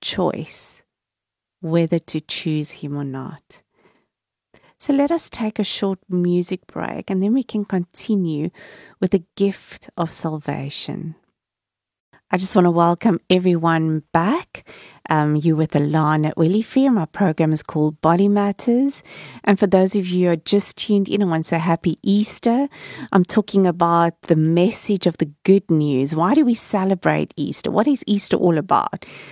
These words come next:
And Easter is about the gift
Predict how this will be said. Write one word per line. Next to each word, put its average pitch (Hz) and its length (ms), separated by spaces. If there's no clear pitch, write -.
And 226 160
Easter 233 540
is 190 140
about 185 560
the 175 100
gift - 580